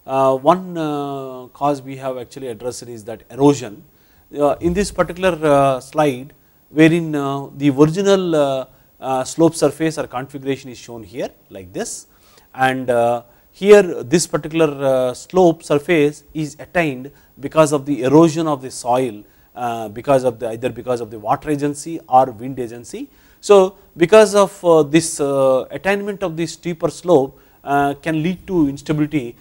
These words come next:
because the slope which is actually not been designed for that particular type of steep inclination can, uh, lead to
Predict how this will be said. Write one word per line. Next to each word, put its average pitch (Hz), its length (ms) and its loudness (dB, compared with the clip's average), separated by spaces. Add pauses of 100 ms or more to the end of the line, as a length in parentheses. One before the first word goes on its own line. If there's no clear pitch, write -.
(160)
because 151 320 2
the 143 80 -4
slope 160 400 -4
which 139 140 -18
is 131 100 -16
actually 143 280 -12
not 123 300 -8
been 127 180 -14
designed 135 400 -10
for 127 120 -14
that 104 240 -16
particular 117 360 -18
type 104 240 -18
of 101 160 -20
steep 117 220 -20
inclination 120 520 -18 (360)
can, 117 320 -14
uh, 98 240 -18
lead 139 300 -8
to 127 160 -18